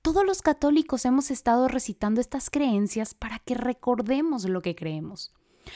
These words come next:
Pero aunque vayas a misa los domingos y a lo mejor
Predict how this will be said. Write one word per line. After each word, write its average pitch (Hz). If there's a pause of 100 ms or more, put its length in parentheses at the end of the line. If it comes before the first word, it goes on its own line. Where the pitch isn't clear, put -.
(180)
Pero 247
aunque 254
vayas 285
a 277
misa 285
los 220
domingos 233
y 202
a 180
lo 170
mejor 240